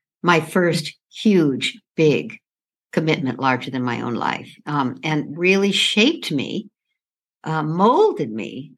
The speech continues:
um, demanded that I be someone who could fulfill that kind of a commitment. And that's one of the points I make in the book, is that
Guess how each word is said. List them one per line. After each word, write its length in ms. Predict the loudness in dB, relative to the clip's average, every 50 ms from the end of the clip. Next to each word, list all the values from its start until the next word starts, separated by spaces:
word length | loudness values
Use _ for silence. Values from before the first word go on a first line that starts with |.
| _
um, 360 | -4 -2 -2 -2 -2 -4 -6 -6 -4
demanded 960 | -2 -2 0 0 0 0 2 4 4 4 4 4 2 2 2 0 -2 -4 -4
that 160 | -4 -2 0
I 140 | 0 0 -2
be 300 | -2 0 2 2 4 2
someone 480 | 2 0 -2 -2 -2 -2 -4 -6 -6 -6
who 300 | -6 -4 -4 -4 -4 -4
could 280 | -4 -4 -4 -4 -4
fulfill 400 | -6 -8 -8 -8 -6 -6 -4 -4 -4
that 180 | -4 -4 -4
kind 180 | -6 -6 -6 -6
of 80 | -6
a 40 | -10
commitment. 500 | -10 -8 -8 -8 -8 -8 -10 -12 -12 -12 -16 -20 -20 -20 _ _ _ _ _ _ _ 0
And 200 | 2 4 6 6
that's 280 | 4 4 2 -2 -4
one 240 | -2 0 2 2 2
of 120 | 2 2 0
the 100 | -2 -4
points 400 | -2 2 2 2 2 2 2 0
I 120 | -2 0
make 380 | 0 2 2 2 2 0 -2 -6
in 120 | -6 -8
the 60 | -8
book, 380 | -10 -8 -8 -8 -8 -10 -10 -8
is 180 | -8 -6 -4
that 300 | 0 2 2 0 0 -4